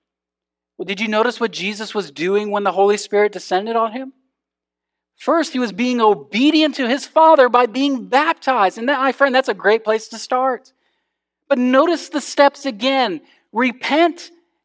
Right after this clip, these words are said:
and be baptized. This is Acts chapter two. "Repent and be baptized, every one of you, in the name of Jesus Christ for the forgiveness of your sins, and you will receive the gift of the Holy Spirit."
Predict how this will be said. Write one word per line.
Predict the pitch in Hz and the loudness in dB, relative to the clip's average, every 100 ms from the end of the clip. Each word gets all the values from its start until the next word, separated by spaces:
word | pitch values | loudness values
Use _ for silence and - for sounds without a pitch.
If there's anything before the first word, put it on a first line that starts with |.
| - | -4
and | 262 247 | -2 0
be | 277 | 0
baptized. | 190 196 320 320 - 214 160 123 117 - - _ _ _ _ _ _ | 2 4 4 4 0 0 0 -2 -12 -20 -20 _ _ _ _ _ _
This | 165 - | -14 -6
is | 185 | -2
Acts | 180 180 | 0 -2
chapter | - 175 175 170 | -2 -2 -2 -6
two. | - 233 185 117 - | -10 -10 -10 -12 -8
"Repent | 196 202 - 294 320 285 | -6 -6 -4 -2 -2 -4
and | 262 | -4
be | 269 | -4
baptized, | 202 269 285 - 226 202 254 | -2 0 0 2 2 2 2
every | 254 269 277 | 0 0 -2
one | 240 277 320 | 0 2 2
of | 262 | 0
you, | 202 208 - - - | -2 -10 -12 -14 -4
in | 226 | 0
the | 240 | 2
name | 233 240 311 359 | 2 2 2 0
of | 320 | -2
Jesus | 226 226 240 | -4 -6 -6
Christ | - 202 214 - | 0 2 2 0
for | 240 | -6
the | 220 | -6
forgiveness | - 233 156 233 311 415 - | -6 -8 -4 -2 -2 -4 -2
of | 247 196 | -2 -2
your | 160 | -6
sins, | - 147 139 220 - - - | -6 -6 -6 -6 -12 -20 -10
and | 208 254 | -4 2
you | 349 | 2
will | 349 | 2
receive | 294 247 - 294 247 | 0 -2 -2 -2 -2
the | 269 | -6
gift | 180 262 285 302 | -4 -2 0 -2
of | 277 | -2
the | 269 | -2
Holy | - 180 190 208 | 0 -4 -2 -4
Spirit." | - 302 302 269 - | -6 -4 -2 -2 -4